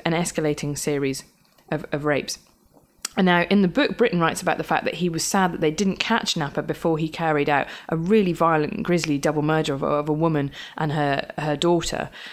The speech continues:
And the daughter was sexually assaulted, the body was dismembered. The police photographer, according to the Wikipedia page, had to take two years off work after, after photographing the crime scene. It was a really grisly murder, and the kind of murder that should have alerted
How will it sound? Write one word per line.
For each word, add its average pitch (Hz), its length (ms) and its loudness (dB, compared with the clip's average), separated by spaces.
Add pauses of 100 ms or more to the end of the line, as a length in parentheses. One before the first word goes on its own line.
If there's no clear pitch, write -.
And 156 120 -2
the 156 60 -2
daughter 156 240 -2
was 147 80 -4
sexually 151 300 -4
assaulted, 170 480 0
the 147 160 -2
body 147 280 -2
was 135 140 -4
dismembered. 156 480 0 (240)
The 151 80 -8
police 160 280 0
photographer, 160 540 -2
according 151 340 -2
to 147 120 -4
the 147 40 -2
Wikipedia 160 320 -4
page, 156 200 -2
had 160 140 -4
to - 60 -10
take - 260 -4
two - 160 -2
years 151 380 2
off 135 280 -2
work 131 260 0
after, 127 400 -4
after - 180 -4
photographing 143 500 -2
the 151 60 -6
crime 170 240 0
scene. 143 200 -6
It - 20 -6
was 151 80 -6
a 156 80 -2
really 165 460 0 (320)
grisly 185 420 2
murder, 160 280 2 (180)
and 170 100 0
the 175 60 -2
kind 214 260 4
of 190 80 6
murder 185 300 4
that 151 160 0
should 202 220 2
have 175 100 2
alerted 170 520 2